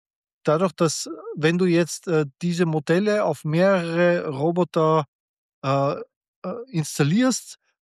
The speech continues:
dann sind die auch teamworkfähig. Also Multiroboter-Kollaboration ist quasi möglich. Also du kannst zum Beispiel, wenn du zwei Arme hast, die ei-, der eine Arm, äh, nimmt eine Sache aus irgendeinem Behälter raus, gibt's dem anderen Arm, damit der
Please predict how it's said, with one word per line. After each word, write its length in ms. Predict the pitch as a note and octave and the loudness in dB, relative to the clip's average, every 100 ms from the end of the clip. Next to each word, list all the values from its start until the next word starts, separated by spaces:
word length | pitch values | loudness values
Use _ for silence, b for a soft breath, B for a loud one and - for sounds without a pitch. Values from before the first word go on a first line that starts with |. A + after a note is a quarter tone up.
| - | -2
dann 200 | D#3 D#3+ | -2 0
sind 280 | - G3 | 0 2
die 80 | F#3 | 2
auch 160 | D#3+ - - _ _ | 2 0 -10 _ _
teamworkfähig. 920 | - A#3+ C4 C#3 B2 - - B2 A#2 - | -6 -2 0 2 0 -2 -6 -4 -4 -6
Also 340 | - B2+ C#3 A#2+ _ _ | -4 0 0 -2 _ _
Multiroboter-Kollaboration 2500 | D3 E3 A#3+ - F#3 F3 D#3 E3+ F3+ D#3+ E3 D3+ D3+ C#3+ - D#3 C#3+ D3 C3 - - C3 B2+ C#3 | -2 2 2 2 2 4 4 2 2 2 2 4 4 0 0 0 2 0 -2 -4 -6 -4 -6 -8
ist 200 | C3+ - | -10 -8
quasi 280 | C3+ B2+ B2 | -4 -2 -4
möglich. 480 | B2 B2+ F3 G3+ - _ _ _ _ | -6 -4 -2 -4 -6 _ _ _ _
Also 180 | D3 D3+ | -2 0
du 60 | |
kannst 240 | D#3 D#3 - | -2 -2 -2
zum 80 | D#3 | -2
Beispiel, 280 | D3+ E3 D3 | -2 -2 -2
wenn 100 | D3+ | -2
du 80 | D3 | -4
zwei 280 | - E3 - | 0 0 0
Arme 320 | D#3+ F#3+ F#3 | 0 2 2
hast, 280 | F#3+ - - b - | 2 0 -8 b 0
die 100 | D#3+ | 2
ei-, 200 | C#3+ E3+ | 2 0
der 180 | E3 D#3 | 0 0
eine 320 | D#3+ F3+ F3 | 0 0 0
Arm, 480 | D3 D#3 F#3+ G3 D#3+ _ _ _ - | 2 2 2 0 -4 _ _ _ -4
äh, 260 | D#3 D3 D3+ | 0 2 0
nimmt 460 | D#3+ G3+ G3 - - C3 | 2 2 0 -6 -14 -2
eine 300 | D3 D#3+ D#3+ | 0 2 0
Sache 380 | E3 D#3 F3 | 0 0 2
aus 180 | D#3 D3+ | 2 2
irgendeinem 440 | E3 D#3+ D#3 D3+ D3+ | 0 0 -2 -2 0
Behälter 380 | C#3+ F3 - | 0 0 0
raus, 280 | F3+ F3 F#3+ - | 2 2 2 0
gibt's 240 | F#3+ - | -6 -4
dem 160 | F#3 F3 | -4 -2
anderen 480 | D#3 E3+ F3 F#3 F#3 | 0 0 2 0 0
Arm, 320 | D#3 E3 F3+ | 0 0 2
damit 280 | D#3+ E3 - | 0 0 0
der 160 | D#3+ | 2